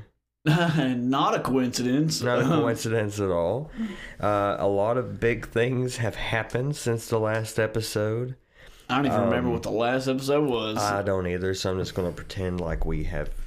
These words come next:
Speaker 2: we've never done this before. This is the start,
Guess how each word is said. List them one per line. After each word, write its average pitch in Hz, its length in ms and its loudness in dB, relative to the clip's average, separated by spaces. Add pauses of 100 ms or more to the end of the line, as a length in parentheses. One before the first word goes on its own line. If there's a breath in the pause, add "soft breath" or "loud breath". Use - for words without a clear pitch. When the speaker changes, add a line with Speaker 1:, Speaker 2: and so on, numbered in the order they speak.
(100)
Speaker 2:
we've 98 160 -2
never 107 240 0
done 101 320 -2
this - 160 -6
before. 85 400 -2
This 107 180 -2
is 85 160 -6
the 69 160 -6
start, - 540 -4